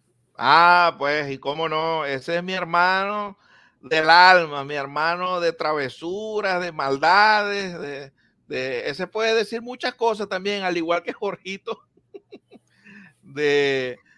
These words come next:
de nuestra época escolar, nuestra época de adolescente, incluso de adulto también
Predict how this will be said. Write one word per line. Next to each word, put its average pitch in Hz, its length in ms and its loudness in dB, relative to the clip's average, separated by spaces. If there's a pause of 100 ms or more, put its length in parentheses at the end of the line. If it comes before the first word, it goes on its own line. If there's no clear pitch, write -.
(260)
de 147 460 2
nuestra 151 420 0
época 175 720 -2
escolar, 180 840 2
nuestra 143 380 -10
época 151 500 -8
de 147 60 -2
adolescente, 160 840 -6
incluso 151 720 -12
de 143 80 -4
adulto 202 680 -6
también 170 640 -10